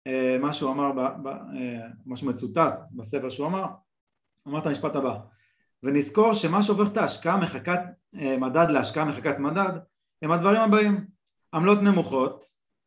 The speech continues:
גיוון רחב, ולהחזיק, להחזיק, להחזיק.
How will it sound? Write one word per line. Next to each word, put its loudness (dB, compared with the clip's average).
גיוון 4
רחב, 2
ולהחזיק, 2
להחזיק, 0
להחזיק. -4